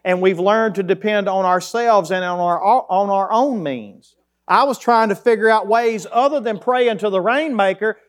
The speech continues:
of how to make it rain. You see what I'm saying?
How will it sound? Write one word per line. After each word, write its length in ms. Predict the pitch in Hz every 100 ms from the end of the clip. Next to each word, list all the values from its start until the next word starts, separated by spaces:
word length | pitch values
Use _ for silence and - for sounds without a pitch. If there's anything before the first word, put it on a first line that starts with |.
| -
of 120 | 220
how 260 | 196 269 269
to 80 | 233
make 300 | 277 220 233
it 120 | 214
rain. 500 | 196 175 139 117 117 _ _ _ _ _ _ _ _ _ _ _ _
You 100 | 202 214
see 160 | 285
what 120 | 277
I'm 100 | 254 214
saying? 420 | 262 285 262